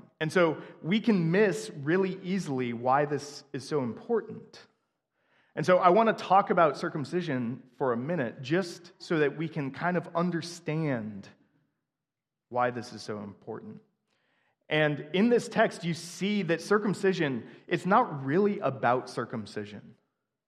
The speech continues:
Circumcision is kind of a symbol for something underneath. Circumcision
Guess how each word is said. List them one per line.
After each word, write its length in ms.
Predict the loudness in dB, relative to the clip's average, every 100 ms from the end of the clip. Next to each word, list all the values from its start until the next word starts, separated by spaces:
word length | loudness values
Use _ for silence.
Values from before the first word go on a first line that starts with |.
| _ _ _ _ 2
Circumcision 680 | 4 4 4 4 2 0
is 160 | -4 -4
kind 200 | -2 -2
of 60 |
a 60 | -4
symbol 720 | -8 -4 -2 -2 -4 -8 -14 _ _ _ _ _ _ _ _ _
for 680 | 6 8 6 4 -4 -14 -20
something 600 | 0 2 2 0 -4 -2
underneath. 880 | -2 -2 -2 -4 -4 -4 -6 -10 -20 _ _ _ _ _ _ _ _ _ _ _ _ _ _ _ _
Circumcision 760 | -6 -4 -2 -2 -2 0 -2 -4